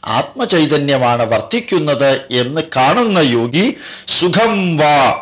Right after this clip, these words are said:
അദ്ദേഹം സുഖം അനുഭവിച്ചാലും യതി വാ ദുഃഖം, അദ്ദേഹം ദുഃഖം അനുഭവിച്ചാലും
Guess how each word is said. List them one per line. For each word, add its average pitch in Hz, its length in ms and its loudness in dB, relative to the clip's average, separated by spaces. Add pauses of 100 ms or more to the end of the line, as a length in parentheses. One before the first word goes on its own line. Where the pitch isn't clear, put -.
അദ്ദേഹം 117 340 -2
സുഖം 139 340 0
അനുഭവിച്ചാലും 160 840 2 (380)
യതി 151 280 0
വാ 156 420 4
ദുഃഖം, 156 340 0 (220)
അദ്ദേഹം 113 320 -2
ദുഃഖം 196 300 -2
അനുഭവിച്ചാലും 127 760 0